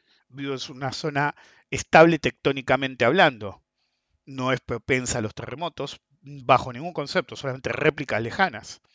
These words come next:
Entonces yo incremento la probabilidad de no tener que preocuparme por eventos de ese tipo. ¿Ok? Entonces, lo desconocido siempre es un factor en el tema de la preparación, pero desde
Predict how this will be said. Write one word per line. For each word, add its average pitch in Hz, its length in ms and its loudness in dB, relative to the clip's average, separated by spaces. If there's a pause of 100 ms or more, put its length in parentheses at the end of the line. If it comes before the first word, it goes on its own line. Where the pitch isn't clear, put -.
(460)
Entonces 139 280 -6
yo 208 60 0
incremento 196 520 4
la 143 120 6
probabilidad 135 600 2
de 127 80 2
no 147 120 -2
tener 165 340 0
que 147 100 2
preocuparme 143 680 -2
por 123 160 -8
eventos 135 380 -6
de 123 60 -10
ese - 160 -16
tipo. - 380 -12 (1160)
¿Ok? 113 240 -10 (920)
Entonces, 139 600 -2
lo 139 200 0
desconocido 147 960 -2
siempre 214 340 0
es - 100 -8
un 139 120 -14
factor 120 760 -4 (460)
en 139 220 -2
el 175 220 0
tema 170 260 4
de 143 60 8
la 120 100 4
preparación, 117 680 -2 (240)
pero 131 180 0
desde 131 420 2